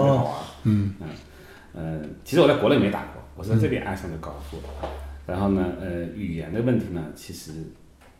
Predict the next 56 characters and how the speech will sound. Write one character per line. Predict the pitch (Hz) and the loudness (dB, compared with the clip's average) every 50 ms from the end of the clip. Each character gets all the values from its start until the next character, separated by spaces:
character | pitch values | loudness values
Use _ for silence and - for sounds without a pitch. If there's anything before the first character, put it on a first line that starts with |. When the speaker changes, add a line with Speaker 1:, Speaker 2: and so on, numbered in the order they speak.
| _ _ - - - - - - - - | _ _ -20 -20 -20 -20 -20 -20 -12 -8
Speaker 1:
简 | - 90 80 78 | -6 -4 -2 0
单 | 107 131 | 4 6
的 | 156 156 | 6 6
讲 | 123 107 87 67 76 | 4 2 0 -4 -6
呢， | 78 82 | -6 -8
就 | 90 87 | -8 -8
是 | - - 87 80 80 80 - | -8 -8 -8 -10 -10 -10 -12
只 | - - 98 | -8 -2 -2
要 | 110 110 | -2 -2
持 | 110 - - - - 113 | -2 -6 -8 -6 -2 -2
之 | 101 | -2
以 | 82 - | -2 -2
恒， | - - 64 64 73 85 87 - - | -6 -10 -10 -10 -10 -10 -12 -12 -14
就 | - - | -14 -14
是 | 78 80 78 | -10 -10 -8
能 | 73 80 | -8 -8
解 | 78 - - | -10 -10 -12
决 | - 65 62 | -12 -12 -14
的。 | 69 - - - - - - - | -14 -16 -18 -20 -20 -20 -12 -10
Speaker 2:
嗯， | 123 - - - - - | -10 -10 -10 -16 -18 -2
其 | - | 4
实 | 151 | 6
我 | 160 151 | 6 6
觉 | 117 131 | 8 8
得 | 147 | 10
没 | 143 143 | 10 10
有 | 165 | 10
那 | 165 170 | 10 8
么 | 151 | 8
可 | 123 - - - | 6 4 0 0
怕， | 104 131 170 180 - - - - | 2 2 2 2 2 -2 -4 4
过 | - 214 190 | 8 10 10
了 | 160 143 | 12 12
半 | 123 - 147 | 12 12 12
年 | 147 165 185 | 12 12 12
一 | 175 | 10
年， | 143 | 10
Speaker 1:
没 | 123 117 113 | 10 10 8
有 | 120 | 8
那 | 135 | 6
么 | 156 165 | 6 4
可 | - - - - | 0 -4 -10 -10
怕。 | 82 | -10
嗯。 | - - - - - - - | -10 -10 -12 -14 -18 2 4
Speaker 2:
打 | - 120 120 | 6 6 10
招 | 147 185 202 185 | 12 12 12 12
呼 | 180 180 156 147 - - | 12 10 10 8 6 6
聊 | 143 139 151 | 8 10 10
天 | 160 170 175 | 12 12 10
就 | 175 185 | 10 10
这 | 165 180 | 10 10
么 | 175 151 | 8 8
几 | 123 120 104 | 8 6 4
句， | 104 123 151 147 113 104 104 - - - | 4 6 6 6 6 4 2 -4 -8 -6
啊。 | - 104 | -2 2
Speaker 1:
对。 | 104 101 | 2 2